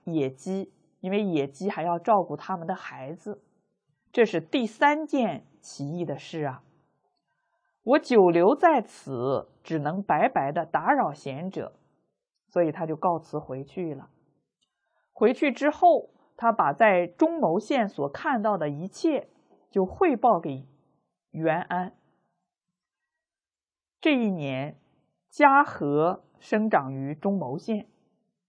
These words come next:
就是中牟县生长了很多好的这个稻子。元安呢，就上书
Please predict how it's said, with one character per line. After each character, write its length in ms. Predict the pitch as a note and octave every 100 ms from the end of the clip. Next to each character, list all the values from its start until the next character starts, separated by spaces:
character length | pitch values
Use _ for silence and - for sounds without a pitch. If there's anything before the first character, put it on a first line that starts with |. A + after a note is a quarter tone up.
| -
就 100 | F3+
是 80 | F3
中 220 | A#3 A#3
牟 160 | E3
县 240 | F#3+ G#3+ F#3
生 260 | - A3 A3+
长 200 | D3 D3
了 100 | F#3
很 280 | - D3
多 240 | F#3+ G3 G#3
好 340 | - D3+ B2
的 160 | - D3+ _ _ _ _ _ _
这 160 | - F3+
个 120 | D3
稻 340 | C#3+ D4 G#3+ D#3
子。 260 | - - _ _ _ _ _ _ _ _ _ _ _ _ _ _ _ _ -
元 220 | F#3 A3+
安 300 | A3 A3 G#3+
呢， 220 | F3+ C#3+
就 140 | -
上 340 | F3+ - B3 G3+
书 420 | - A3 A3